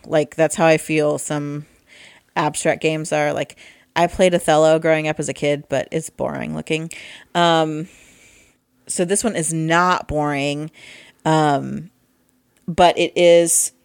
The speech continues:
simple, functional, easy to teach, very accessible.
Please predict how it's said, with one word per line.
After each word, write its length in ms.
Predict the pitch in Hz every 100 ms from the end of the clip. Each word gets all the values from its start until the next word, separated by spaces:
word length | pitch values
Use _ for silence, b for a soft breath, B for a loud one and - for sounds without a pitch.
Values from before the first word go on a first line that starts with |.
| _
simple, 840 | - - 165 175 165 160 156 131
functional, 640 | - - 156 - 160 151 -
easy 240 | 156 160
to 100 | 147 143
teach, 520 | - 151 143 - -
very 440 | 151 165 160 151
accessible. 840 | 151 - 135 - 165 143 139 139